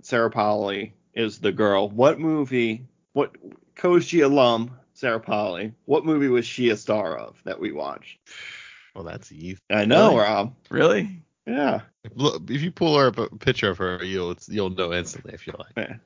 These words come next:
Speaker 3: Well, then I gotta type, but okay, let me do that. Uh,
Speaker 2: I mean, you can't. I mean, I know you can have, like, a picture of the cover of the D V D in your, but you're not.
Speaker 3: Yeah, I did.
Speaker 2: You don't have a,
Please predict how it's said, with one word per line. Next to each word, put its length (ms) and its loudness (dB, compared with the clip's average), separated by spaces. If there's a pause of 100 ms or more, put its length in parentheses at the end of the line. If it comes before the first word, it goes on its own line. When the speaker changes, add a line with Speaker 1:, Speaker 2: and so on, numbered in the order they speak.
(160)
Speaker 3:
Well, 60 -12
then 120 -4
I 60 -4
gotta 200 -2
type, 460 -8
but 120 -4
okay, 260 -4
let 120 -2
me 100 -2
do 160 -6
that. 240 -2 (200)
Uh, 300 -4
Speaker 2:
I 40 0
mean, 260 2 (100)
you 320 -6
can't. 200 -2
I 40 4
mean, 320 4
I 80 2
know 120 4
you 120 4
can 140 2
have, 120 2
like, 140 0
a 40 -8
picture 300 -8
of 80 -8
the 60 -16
cover 300 -6
of 60 -4
the 100 -6
D 160 -8
V 100 -8
D 240 -6
in 80 -10
your, 120 -14 (260)
but 100 -10
you're 100 -6
not. 200 0
Speaker 3:
Yeah, 160 4
I 60 6
did. 300 2 (100)
Speaker 2:
You 140 -2
don't 100 2
have 160 2
a, 100 -2